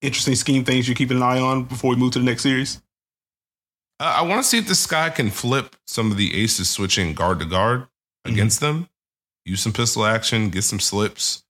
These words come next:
Speaker 2: try and open some things up that way. And then how much movement do this guy wanna use? I, I just, it's hard to imagine the aces not leveling up now that it's time for the playoffs to come. And so if they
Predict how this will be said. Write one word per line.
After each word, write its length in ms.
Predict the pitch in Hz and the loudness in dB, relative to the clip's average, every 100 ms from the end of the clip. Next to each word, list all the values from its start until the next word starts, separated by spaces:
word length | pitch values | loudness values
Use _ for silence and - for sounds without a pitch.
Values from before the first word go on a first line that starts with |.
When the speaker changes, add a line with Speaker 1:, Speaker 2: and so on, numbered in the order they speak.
| _ _ - | _ _ -6
Speaker 2:
try 80 | 90 | -4
and 80 | |
open 140 | 107 110 | 0 0
some 160 | 107 | 0
things 220 | 92 101 98 | -2 -2 -2
up 140 | 82 | -2
that 200 | 85 - | -4 -2
way. 320 | 123 131 139 _ _ _ - | -2 -2 -4 _ _ _ -4
And 100 | 104 | 0
then 80 | 95 | 0
how 120 | 113 | 0
much 180 | 113 92 | 0 2
movement 320 | 104 107 104 | 2 2 2
do 100 | 98 | -2
this 200 | 85 - | -2 -2
guy 180 | 90 90 | 0 0
wanna 240 | 87 82 | -2 -4
use? 580 | 69 80 95 147 - - _ _ _ _ _ _ _ _ _ - | -6 -6 -4 -6 -8 -10 _ _ _ _ _ _ _ _ _ -8
I, 240 | 101 - 117 | -4 0 0
I 40 | |
just, 380 | 117 120 - - | 2 0 -2 -4
it's 140 | 113 - | -4 -2
hard 360 | 127 135 135 | 2 2 2
to 240 | - 127 113 | 2 2 4
imagine 460 | 104 104 104 107 | 4 2 2 0
the 120 | 101 - | 0 0
aces 380 | 95 - 90 | -2 -2 -2
not 260 | 90 92 - | 0 0 0
leveling 460 | 95 90 90 90 87 | -2 0 0 0 0
up 280 | 95 101 - | -2 -4 -12
now 180 | - 80 | -8 -4
that 100 | 80 | -4
it's 200 | 78 - | -4 -4
time 500 | - 90 87 85 87 - _ _ _ _ _ | -2 -2 -2 -2 -6 -10 _ _ _ _ _
for 120 | - 92 | -8 -4
the 120 | 90 | -4
playoffs 480 | - 90 98 - 131 | -2 0 0 -2 -4
to 80 | |
come. 360 | 123 135 147 151 _ _ _ _ _ _ - | -4 -4 -4 -8 _ _ _ _ _ _ -8
And 160 | 95 | -4
so 520 | - 107 98 90 82 71 _ - | -2 0 0 -2 -4 -8 _ -8
if 240 | 104 85 | -8 -6
they 560 | 92 110 117 104 78 | 0 2 2 0 -4